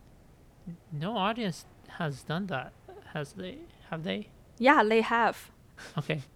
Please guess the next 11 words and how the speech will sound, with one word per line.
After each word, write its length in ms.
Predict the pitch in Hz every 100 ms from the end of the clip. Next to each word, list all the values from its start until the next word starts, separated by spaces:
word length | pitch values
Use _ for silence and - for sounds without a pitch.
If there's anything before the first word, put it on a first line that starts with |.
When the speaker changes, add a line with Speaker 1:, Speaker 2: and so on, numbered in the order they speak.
| - - - - -
Speaker 1:
Well, 260 | 151 156 - -
good 140 | 170 165
night, 220 | 156 151
guys, 540 | 151 143 139 139 - - -
and 380 | 160 147 143 139 139 131 - - - - - - - -
please 540 | - 175 160 156 139 -
continue 1000 | - 180 - 165 160 160 156 156 151 151
to 120 | - 151
listen 420 | 143 139 151 143
to 460 | - 151 143 143 143 - - - -
Amy's 600 | 151 151 151 147 135